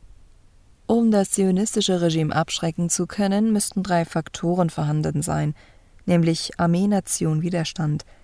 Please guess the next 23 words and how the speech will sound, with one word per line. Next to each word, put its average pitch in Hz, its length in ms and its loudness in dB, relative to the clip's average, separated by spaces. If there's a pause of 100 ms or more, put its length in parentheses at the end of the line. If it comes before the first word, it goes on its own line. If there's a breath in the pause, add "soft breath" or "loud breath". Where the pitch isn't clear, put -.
(140 soft breath)
erklärte 180 480 0
dieser 165 280 0
Hisbollah-Verantwortliche. 156 1300 -2 (500)
Er - 120 -2
sagte 156 320 0
dazu 160 340 0
weiter, 180 400 0 (640 soft breath)
ohne 208 220 6
diese 220 220 2
drei 202 220 2
Faktoren 202 580 0
wäre 202 220 2
der 180 100 -2
Libanon 185 420 0
nicht 165 300 -4
befreit 160 500 -4
worden 165 380 -2 (320 loud breath)
und - 220 0
ohne 208 180 4
die 202 120 4
Macht 202 260 2
der 196 80 0
Hisbollah 170 540 0